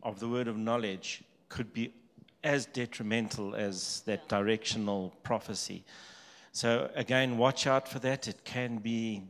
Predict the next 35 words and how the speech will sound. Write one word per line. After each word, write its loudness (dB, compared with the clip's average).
devastating 0
for 2
you 6
to 2
say 6
to -4
somebody, 2
you -2
know, 2
"Well, 0
I 0
saw 6
you," 2
and, -4
you 2
know, 2
that -6
you -2
expand -4
on -4
that -6
word 0
of -4
knowledge, 2
and 0
you 0
just -2
expose 2
that -2
person. 0
So 0
be 0
careful 0
of 4
that. -6